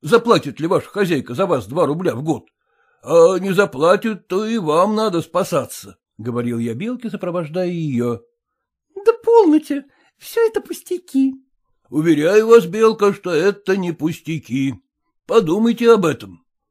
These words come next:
Если вы не будете после Нового года иметь бляшку с номером, которая должна висеть у вас на ожерелке, вас убьют фурманщики». «Не убьют.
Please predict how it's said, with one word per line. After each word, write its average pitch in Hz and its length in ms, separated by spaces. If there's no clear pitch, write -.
Если 165 360
вы 190 120
не 196 80
будете 151 380
после 143 360
Нового 175 360
года 151 320
иметь 131 220
бляшку 127 420
с - 100
номером, 180 420
которая 139 360
должна 143 320
висеть 131 340
у 156 60
вас 120 200
на 123 120
ожерелке, 127 580
вас 220 440
убьют 233 540
фурманщики». 160 1000
«Не 466 300
убьют. 320 520